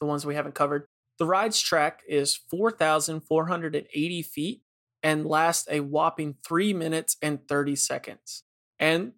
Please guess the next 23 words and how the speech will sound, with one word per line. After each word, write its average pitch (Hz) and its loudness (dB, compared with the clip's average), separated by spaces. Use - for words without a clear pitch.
the 214 -2
reason 277 -2
I 208 0
bring 156 -2
that 147 -2
up, 147 0
a 185 2
lot 202 2
of 247 -2
times 175 0
rides 151 0
like 151 0
this, 165 0
the - -4
queues 190 -4
are 143 2
hour, 143 2
hour 151 2
and 147 -2
a - -6
half, 147 0
two 165 0
hours. 156 0